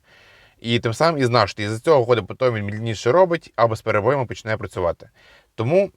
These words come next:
таке робити не рекомендую. Але зараз вам покажу, як взагалі виходить по розміру мої дворники. Тобто,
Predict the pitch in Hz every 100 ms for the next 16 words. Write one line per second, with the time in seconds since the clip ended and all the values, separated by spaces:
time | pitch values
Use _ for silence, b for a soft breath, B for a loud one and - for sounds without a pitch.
0 | _ - 113 156 131 143 113 110 131 120
1 | 120 101 85 78 - 107 120 165 151 139
2 | - 139 123 127 110 - 127 113 120 98
3 | 113 165 185 165 113 127 127 107 98 87
4 | - 104 95